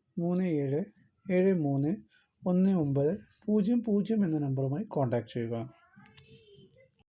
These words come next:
ഒരു പൊറോട്ട പണിക്കാരന് ആവശ്യമുണ്ട്. താല്പര്യമുള്ളവർ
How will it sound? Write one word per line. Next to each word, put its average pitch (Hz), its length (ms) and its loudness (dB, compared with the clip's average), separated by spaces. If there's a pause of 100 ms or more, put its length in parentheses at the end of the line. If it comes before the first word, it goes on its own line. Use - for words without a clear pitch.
(1080)
ഒരു 196 300 2
പൊറോട്ട 175 320 4
പണിക്കാരന് 160 760 2
ആവശ്യമുണ്ട്. 123 880 -2 (380)
താല്പര്യമുള്ളവർ 151 840 2